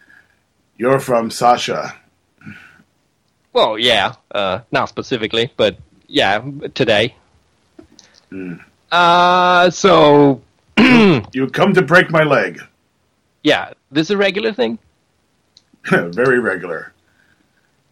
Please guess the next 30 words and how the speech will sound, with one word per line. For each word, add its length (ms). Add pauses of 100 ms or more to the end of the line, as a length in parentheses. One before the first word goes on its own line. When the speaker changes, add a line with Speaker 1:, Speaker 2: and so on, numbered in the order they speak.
(340)
Speaker 1:
Would 140
you 80
Speaker 2:
I 80
Speaker 1:
care, 120
Speaker 2:
see. 220 (460)
Speaker 1:
you 140
know, 80
would 200
you 140
care 260
to 140
ma-, 380
put 160
a, 140 (140)
you 120
know, 380 (200)
try 240
something 300
different? 500 (340)
And 100
he 200 (100)
just 200
sort 140
of 80
leans 260
over 120
and 80
looks 220
at 260
you. 220